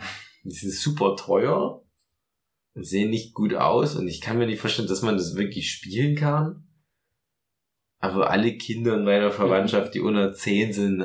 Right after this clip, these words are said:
haben Bakugan im Wert von tausend Euro. <laughs> Manchmal frage ich dann, ob die das spielen, weil ich manchmal auch so Bock hab, das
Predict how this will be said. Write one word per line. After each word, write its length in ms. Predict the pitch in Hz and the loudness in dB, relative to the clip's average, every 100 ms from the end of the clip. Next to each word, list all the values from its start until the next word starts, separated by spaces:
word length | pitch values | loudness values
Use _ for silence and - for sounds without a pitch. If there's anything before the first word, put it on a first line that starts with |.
| - | -4
haben 580 | - 95 101 95 90 - _ _ - | -4 0 0 -2 -6 -16 _ _ 0
Bakugan 680 | 101 - 110 98 95 92 | 0 0 -2 2 2 2
im 100 | 92 | 0
Wert 200 | 90 90 | 2 0
von 260 | - 92 85 | 0 -6 -6
tausend 560 | - - 107 101 101 95 | -6 0 0 0 -2 0
Euro. 800 | 92 98 98 85 82 95 - - | 2 4 4 2 0 0 -2 -8
<laughs> 20 | - - - - - - - - - 226 - - - - _ - _ _ _ _ _ _ _ _ _ | -8 -6 -8 -10 -12 -10 -4 -4 -4 -6 -8 -12 -16 -20 _ -20 _ _ _ _ _ _ _ _ _
Manchmal 340 | - 113 120 117 | 0 4 6 4
frage 300 | 117 117 139 | 6 4 4
ich 80 | 139 | 2
dann, 160 | 123 120 | 4 4
ob 140 | 120 | 2
die 120 | 113 | 0
das 240 | 98 98 - | 0 0 0
spielen, 560 | - 107 147 185 190 | -2 0 4 4 4
weil 140 | 117 98 | 2 2
ich 40 | |
manchmal 240 | 117 117 | 2 2
auch 60 | 107 | 0
so 140 | - - | -2 -2
Bock 240 | 135 - | 0 2
hab, 240 | 143 - - | 2 2 -4
das 200 | 101 | -10